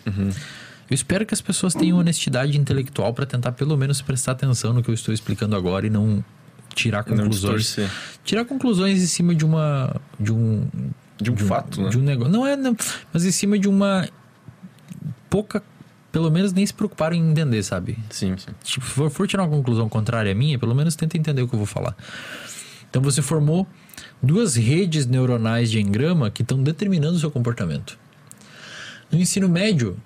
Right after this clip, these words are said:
Speaker 2: <clears throat> você começou a namorar uma menina e se descobriu que ela ficou com seu melhor amigo e traiu você.
Speaker 1: Hum.
Speaker 2: Então já são três itens que lembram
Speaker 1: E ele não teve culpa nenhuma de nenhum dos três.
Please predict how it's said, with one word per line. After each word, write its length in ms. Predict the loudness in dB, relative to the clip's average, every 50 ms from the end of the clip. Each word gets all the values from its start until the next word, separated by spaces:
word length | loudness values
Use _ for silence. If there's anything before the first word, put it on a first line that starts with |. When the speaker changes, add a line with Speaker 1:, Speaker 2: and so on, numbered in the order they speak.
| -2 0 0
Speaker 2:
<clears throat> 240 | 2 2 0 0
você 200 | 0 0 -2 0
começou 280 | 0 0 0 0 0 -2
a 20 |
namorar 280 | -2 0 0 0 0 2
uma 100 | 2 2
menina 380 | 2 4 4 4 4 2 2 0 -2 -12 -20 -20 -20 -20 -20 -20 -20 -20 -20 -20 -20 -20 -20 -20 -20 -18 -14 -6
e 100 | -4 -2
se 120 | -2 0 -2
descobriu 360 | -2 -2 -2 0 0 0 0
que 60 | 0
ela 120 | -2 -2 -2
ficou 200 | -2 -4 -6 -4
com 60 | -2
seu 120 | -4 -2
melhor 220 | 0 0 0 0 0
amigo 260 | 0 0 -2 -4 -6 -10 -20 -20 -20 -20 -20 -20 -10 -10
e 60 | -8
traiu 300 | -2 0 0 0 2 0
você. 300 | 0 -2 -4 -4 -6 -8 -8 -12 -20 -20 -20 -20 -20 -20 -20 -20 -20 -20 -20 -12 -8
Speaker 1:
Hum. 160 | -6 -4 -4 -6 -8 -12 -18 -20 -20 -12
Speaker 2:
Então 160 | -4 0 2 2
já 80 | 2
são 220 | 2 2 2 0 0 0
três 380 | -2 0 0 2 2 2 2 2
itens 600 | 0 0 0 0 2 2 2 2 0 -4 -6 -10 -18 -20 -18 -16
que 240 | -4 -2 -2 -2 -2 -8 -20 -20 -20 -20 -8 -2
lembram 500 | 0 2 2 2 2 2 2 2 2 2 2
Speaker 1:
E 120 | 2 2 2
ele 120 | 2 2
não 100 | 2 0
teve 160 | 0 0 -2
culpa 200 | -2 -2 -2 0
nenhuma 240 | 0 0 0 0 -2
de 220 | -4 -4 -6 -4 -2
nenhum 140 | -2 0
dos 120 | -2 -2 -4
três. 300 | -6 -6 -8 -8 -12